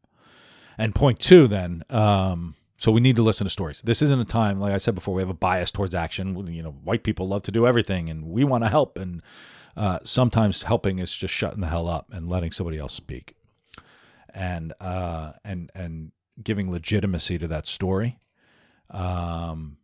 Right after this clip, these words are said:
and, and internalizing that story.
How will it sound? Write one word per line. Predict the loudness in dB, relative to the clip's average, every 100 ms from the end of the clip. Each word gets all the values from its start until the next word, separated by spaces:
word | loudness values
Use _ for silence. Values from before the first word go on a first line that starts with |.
| _ _ _ _ _ _ _ _ _ _ _ _ _ -4
and, | -2 -2 -6 -10
and | -8 -6 -8 -12
internalizing | -12 -10 -4 0 0 -2 -4 -10 -14 -18 _ _ _ -10
that | -8
story. | -8 -8 -10 -12 -20